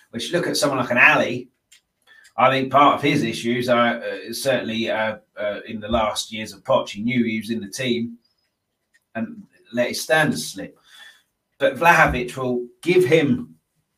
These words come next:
competition, Kane, and then you can see him go to even greater heights. It also gives us a plan B, and it also gives us,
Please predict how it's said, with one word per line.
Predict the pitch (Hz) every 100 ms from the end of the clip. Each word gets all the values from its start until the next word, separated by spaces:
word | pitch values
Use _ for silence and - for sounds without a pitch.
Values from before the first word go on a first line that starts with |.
| _ _ -
competition, | 156 - - 143 131 117
Kane, | - 120 135 123
and | 120
then | 123 127
you | 120
can | 117
see | 143
him | 127 117
go | 120
to | 123
even | 120 120 117 117 101
greater | 120 151 120
heights. | 120 131 135 -
It |
also | 143 143 139
gives | 120 -
us | 123
a | 117
plan | - 160 143 123
B, | 156 135 139 -
and | 120
it | 135
also | 139 123
gives | 120 143 120
us, | 117 117 -